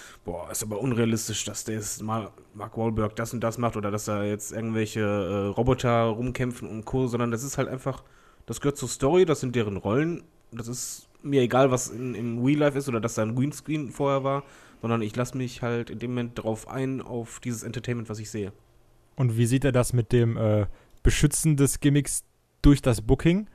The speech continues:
Speaker 2: Also zum Beispiel bei Undertaker, da wurde ja großteils eigentlich sehr gut gebookt. Also wenn jetzt irgendwie der Undertaker mit seinen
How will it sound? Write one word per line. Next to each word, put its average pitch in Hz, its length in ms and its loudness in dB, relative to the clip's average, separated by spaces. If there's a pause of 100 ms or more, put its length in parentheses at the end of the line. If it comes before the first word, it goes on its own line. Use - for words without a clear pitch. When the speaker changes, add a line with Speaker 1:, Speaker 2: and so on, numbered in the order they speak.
(300)
Speaker 2:
Also 117 140 -2
zum 131 80 4
Beispiel 131 240 4
bei 123 180 4
Undertaker, 139 540 2
da 120 180 2
wurde 127 180 -2
ja 123 320 4 (440)
großteils 131 420 6
eigentlich 135 260 2
sehr 127 120 6
gut 123 140 2
gebookt. 127 480 4 (360)
Also 120 400 2
wenn 120 240 2
jetzt 127 140 2
irgendwie 127 120 2
der 120 120 4
Undertaker 139 420 6
mit 127 160 4
seinen 127 300 4